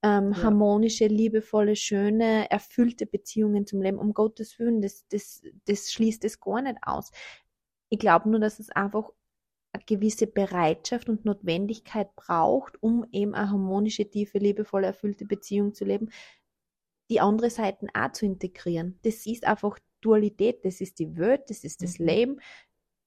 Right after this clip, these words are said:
Speaker 1: Du kannst nur Flying High machen, wenn du tief genug Wurzeln hast.
Speaker 2: Mhm.
Speaker 1: Das ist, wie gesagt, Dualität ist so was, mit dem wir uns einfach abfinden müssen. Und du kannst nicht nur Flying High und, und Liebe und toll und, und Friede, Freude, Eierkuchen und Licht und keine Ahnung haben.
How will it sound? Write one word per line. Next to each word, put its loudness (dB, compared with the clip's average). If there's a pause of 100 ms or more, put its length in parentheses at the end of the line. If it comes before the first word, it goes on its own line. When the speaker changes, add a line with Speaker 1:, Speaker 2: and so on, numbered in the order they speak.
(180)
Speaker 1:
Du -10
kannst 0
nur 2
Flying 2
High -2
machen, 0
wenn 0
du -6
tief -6
genug -2 (120)
Wurzeln -2
hast. -4
Speaker 2:
Mhm. -10
Speaker 1:
Das -8
ist, -8 (180)
wie -4
gesagt, -6
Dualität 0
ist -8
so 4
was, 0
mit 0
dem 0
wir -4
uns -6
einfach -6
abfinden 0
müssen. -2
Und -2 (320)
du -10
kannst -4
nicht -6
nur 2
Flying -2
High -2
und, 0
und -2
Liebe 0
und -2
toll 2
und, 0
und -4
Friede, -2
Freude, -2
Eierkuchen 0
und -2
Licht -4
und -4
keine -8
Ahnung -2
haben. -2